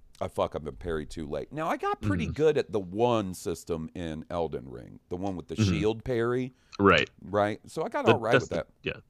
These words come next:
Speaker 2: the Dark Souls parry, yeah. Yeah, and that one to me is, is tougher, honestly, <laughs> than the
Speaker 1: Well, oh,
Speaker 2: Sekiro.
Speaker 1: no, I meant in Elden Ring. The one where you,
Speaker 2: Oh, right, right, right.
Speaker 1: what are those called? There's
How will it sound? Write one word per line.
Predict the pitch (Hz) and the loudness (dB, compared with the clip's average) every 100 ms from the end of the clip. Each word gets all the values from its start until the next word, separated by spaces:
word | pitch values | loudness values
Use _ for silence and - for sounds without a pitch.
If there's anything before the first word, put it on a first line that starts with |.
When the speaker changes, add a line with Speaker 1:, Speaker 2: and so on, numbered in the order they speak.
| - | -2
Speaker 2:
the | |
Dark | 127 113 98 | 4 6 6
Souls | - 90 87 | 2 0 0
parry, | 92 82 78 | 0 0 -2
yeah. | 78 85 76 76 - - - - _ | -2 -2 -2 -6 -14 -20 -20 -20 _
Yeah, | - 240 | 4 6
and | 131 139 | 6 6
that | 175 220 | 4 4
one | 151 113 | 0 -2
to | 120 | -4
me | 107 120 123 104 | -2 -2 0 -2
is, | 87 90 85 82 - _ _ _ | -2 -2 -4 -6 -16 _ _ _
is | 92 92 - | -4 -2 4
tougher, | 123 147 101 78 - | 4 4 2 0 -4
honestly, | 113 95 85 101 95 | 0 2 0 -2 -2
<laughs> | - | 0
than | 110 | -2
the | 90 | 4
Speaker 1:
Well, | 165 - | 4 6
oh, | 175 | 2
Speaker 2:
Sekiro. | 160 | 2
Speaker 1:
no, | 165 120 | 2 2
I | 123 | 2
meant | 180 107 | -2 -4
in | 107 - | -8 0
Elden | 98 90 78 | 0 0 -4
Ring. | 69 62 65 - | -6 -12 -12 0
The | 107 | 2
one | 92 123 123 | 2 -2 0
where | 107 | 0
you, | 104 | 4
Speaker 2:
Oh, | |
right, | 113 95 85 | 4 2 -2
right, | 80 | -4
right. | 104 | 0
Speaker 1:
what | 151 | 2
are | 127 | 2
those | 104 80 | 0 -2
called? | - 82 71 76 | -4 -2 -2 0
There's | 98 92 | 0 0